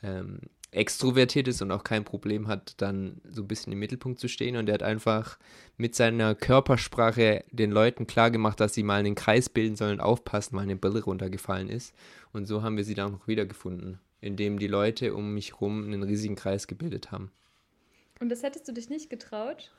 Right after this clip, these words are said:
Speaker 1: Nee, ich wär einfach, hätte mich in irgendeine Ecke gesetzt. <laughs>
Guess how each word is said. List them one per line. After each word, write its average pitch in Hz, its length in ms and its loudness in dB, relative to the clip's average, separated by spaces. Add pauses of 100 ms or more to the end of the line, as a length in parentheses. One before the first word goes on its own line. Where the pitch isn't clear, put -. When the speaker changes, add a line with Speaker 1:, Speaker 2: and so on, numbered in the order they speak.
(260)
Speaker 1:
Nee, 101 360 0
ich - 140 -10
wär 92 180 4
einfach, 92 480 -4 (260)
hätte 107 200 -4
mich 95 140 -6
in 101 80 0
irgendeine 95 260 -2
Ecke 101 180 -6
gesetzt. - 480 -8 (1080)
<laughs> 147 300 0